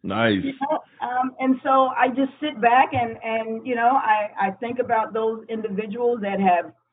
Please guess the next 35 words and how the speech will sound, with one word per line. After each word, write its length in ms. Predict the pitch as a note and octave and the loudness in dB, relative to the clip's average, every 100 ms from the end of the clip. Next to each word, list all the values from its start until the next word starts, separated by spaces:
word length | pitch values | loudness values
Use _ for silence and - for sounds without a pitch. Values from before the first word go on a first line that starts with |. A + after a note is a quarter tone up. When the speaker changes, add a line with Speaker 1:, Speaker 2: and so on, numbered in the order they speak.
| _ | _
Speaker 2:
you 100 | A3+ | -4
know, 100 | G3+ | -2
written 320 | F#3+ A#3 A#3+ | 4 4 2
reviews 600 | A3+ A3+ G3 A#3 A#3 A3+ G3+ | -2 -4 -4 -4 -4 -4 -4
or 60 | |
that 140 | G3+ G3 | -4 -2
have 100 | F#3 - | -4 -6
sent 200 | A#3 A#3 | -10 -8
me 220 | A3+ A3 | -6 -6
an 160 | G#3+ G#3+ | -6 -8
email 720 | C4 B3 A#3 G#3 G3 F#3+ F#3 | -8 -4 -2 0 2 2 2
or 120 | F#3 G#3 | 0 0
that 120 | G3 | 0
have 140 | F#3+ | -2
called 360 | - A#3 A3+ A3+ | -2 2 2 2
me 120 | A#3 | 0
up, 120 | A3+ | -2
or 40 | A#3 | -2
even 180 | D4+ D4+ | -2 2
a 60 | |
little 240 | C4 B3 A3+ - | 2 2 0 -2
text 260 | A#3+ - | -4 -2
message 340 | G#3 G3+ G3 F#3+ | -4 -4 -4 -8
that 140 | G3 F#3+ | -8 -6
said, 220 | A3+ G3+ | -6 -6
"Guess 100 | A#3+ A#3 | -6 -4
what 100 | A3+ | -2
I 100 | G#3 | 2
did 180 | A3 G3+ | 2 0
today? 280 | G3 F#3+ F#3+ | -2 -2 -2
Thank 240 | A3+ A3+ | -4 -6
you." 280 | G3+ F3 D3+ _ _ _ _ _ | -4 -4 -6 _ _ _ _ _
Speaker 1:
That's 220 | - - | 2 4
Speaker 2:
Um, 60 | G3 | 2
Speaker 1:
awesome. 400 | F#3 E3+ A3+ - | -2 -4 -2 -2